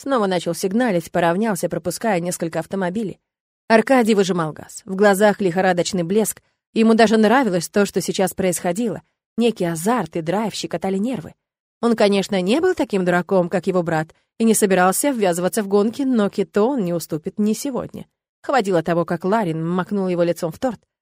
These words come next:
унизив перед девушкой. Бросив взгляд на Веронику, она все еще была без сознания. Странно, таблетка не могла так на нее подействовать. Но вот она начала шевелиться, приходить в сознание.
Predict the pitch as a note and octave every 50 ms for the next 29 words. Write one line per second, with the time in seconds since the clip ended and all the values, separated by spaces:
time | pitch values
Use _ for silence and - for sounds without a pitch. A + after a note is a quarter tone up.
0 | _ _ - A3 A3 G#3 F#3+ E3+ E3+ D#3+ - - E3+ C#3+ C#3+ - C#2 - - -
1 | - - - _ _ _ _ _ _ _ _ _ _ _ _ A#3 A#3 C4 D4+ D4+
2 | - C4 A3+ G#3 G#3 B3 A#3+ A#3 A3+ G#3+ G#3+ A3+ G#3+ A3+ B3+ C4 A3+ - E3 D#3+
3 | E3+ E3+ - - B3 A3+ G3+ - G3 F#3 G3 G3 F3+ F3 E3 - - E3+ D#3+ D#3
4 | C#3+ C3+ - - - _ _ _ _ _ _ _ - - - - F#3 F3+ D#3+ D3+
5 | D3 - _ _ F#3 F#3+ C3 D3+ - - G3 F#3 F#3+ F#3+ F#3 F3+ G3+ G#3+ G#3+ -
6 | A3 G#3+ G#3 G#3 G#3 G#3 - G#3 G3+ G#3+ G3+ D#3 - - - D#3+ - _ _ _
7 | _ _ _ _ _ _ _ - G#3 G3+ G3 G3+ G3+ G3 - G3 G3 F#3+ F#3+ F#3+
8 | - - F#3 F#3 E3 - F3+ F3 E3+ G3 A3+ A3+ - - - _ G3 F#3 - F3
9 | E3+ G3 - - - A3 G3 A#3 A3 F#3 F3 E3 D#3+